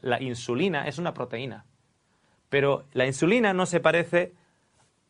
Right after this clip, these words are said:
a esta proteína que yo estoy ma-, que yo, yo estoy alimentándome, con la que yo me estoy alimentando. Vamos a imaginarnos, vamos a imaginarnos que,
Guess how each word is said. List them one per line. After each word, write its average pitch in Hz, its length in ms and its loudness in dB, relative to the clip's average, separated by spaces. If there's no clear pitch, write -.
a 131 220 4
esta 147 560 0
proteína 147 400 2
que 143 100 -2
yo 147 80 2
estoy 160 220 0
ma-, 135 180 0
que 135 300 0
yo, 185 220 0
yo 147 220 -2
estoy 165 220 2
alimentándome, 113 640 -2
con 123 100 -2
la 127 60 2
que 127 100 0
yo 143 100 2
me 151 60 -4
estoy 147 140 -2
alimentando. 117 500 -6
Vamos 202 400 2
a 226 60 4
imaginarnos, 151 960 0
vamos 160 340 0
a 196 40 0
imaginarnos 135 600 0
que, 160 320 4